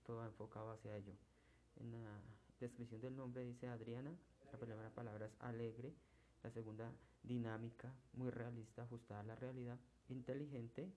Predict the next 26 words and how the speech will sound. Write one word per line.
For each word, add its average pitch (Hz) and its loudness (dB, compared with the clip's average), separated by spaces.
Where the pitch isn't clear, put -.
ya 107 -4
que 110 -4
es 113 -4
docente, 123 0
aplicada, 131 2
eh, 113 -6
en 117 0
su 113 -4
diario 113 0
vivir, 113 2
eh, 113 -4
es, 120 -8
genera 120 4
espacios 120 2
disciplinados 117 -4
para 113 -2
desempeñar 110 0
su 117 -4
labor 110 0
docente, 127 0
natural, 170 2
es - -8
una 120 -2
persona 120 -2
muy 120 2
sencilla 127 -2